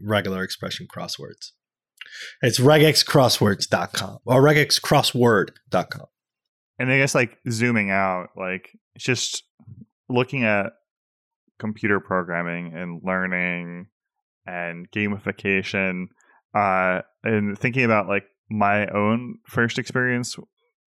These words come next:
Speaker 2: trying to program and, like, many other people's first experience trying to program. Jeff Atwood, the writer of the Coding Horror blog and, uh, founder of Stack Overflow and many other great things,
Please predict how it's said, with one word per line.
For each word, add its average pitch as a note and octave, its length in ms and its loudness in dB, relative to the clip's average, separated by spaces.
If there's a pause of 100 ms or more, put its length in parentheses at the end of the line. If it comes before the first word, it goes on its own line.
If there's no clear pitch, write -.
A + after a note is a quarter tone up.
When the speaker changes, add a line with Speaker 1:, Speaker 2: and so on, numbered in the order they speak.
(360)
Speaker 2:
trying B2 340 0
to C3 60 -6
program D3 560 0
and, G2+ 260 -2
like, G2 160 -2
many G#2 240 0
other F#2+ 240 0
people's F#2 340 -8
first - 240 -12
experience F2+ 480 -10
trying F#2+ 200 -10
to - 40 -10
program. G2+ 440 -8 (500)
Jeff A2+ 340 0
Atwood, A#2 520 -2
the F2 320 -2 (260)
writer A2 440 4
of G2+ 300 0
the G2 60 -10
Coding F#2+ 400 0
Horror F#2+ 320 0
blog F#2 540 2 (520)
and, F2+ 500 -2 (120)
uh, F2+ 260 -2
founder F#2 500 -4
of F2+ 100 -6
Stack G2 260 -8
Overflow A2 560 2
and F#2+ 160 -8
many F2+ 180 -6
other F2+ 240 -2
great F2+ 280 -4
things, F#2 460 -6